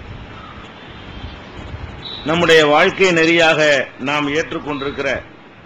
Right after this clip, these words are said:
இஸ்லாம் மார்க்கம் நம்மிடத்திலே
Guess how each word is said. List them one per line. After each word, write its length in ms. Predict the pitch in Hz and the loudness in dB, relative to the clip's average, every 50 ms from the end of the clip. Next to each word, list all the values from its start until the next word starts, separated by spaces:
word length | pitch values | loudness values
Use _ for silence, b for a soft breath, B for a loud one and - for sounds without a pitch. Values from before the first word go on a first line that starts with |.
| - - - - - | -20 -20 -18 -14 -12
இஸ்லாம் 420 | 131 127 - 165 165 165 165 160 147 | -10 -6 -2 0 0 2 2 2 0
மார்க்கம் 400 | 139 135 123 - 127 139 131 113 - - - - - - - - - - - - - - - - - - - - - - - - - - - - - - - - - - - - - - - - - - - - 143 | 0 0 -2 -2 -2 -2 -2 -4 -4 -8 -14 -16 -16 -16 -16 -14 -14 -14 -14 -14 -14 -14 -14 -12 -12 -12 -12 -12 -12 -12 -12 -12 -12 -14 -14 -14 -12 -12 -12 -12 -10 -12 -12 -12 -12 -14 -14 -14 -14 -12 -6 0 2
நம்மிடத்திலே 600 | 151 170 180 185 180 180 175 - 180 175 180 | 4 6 6 6 6 6 6 4 4 4 6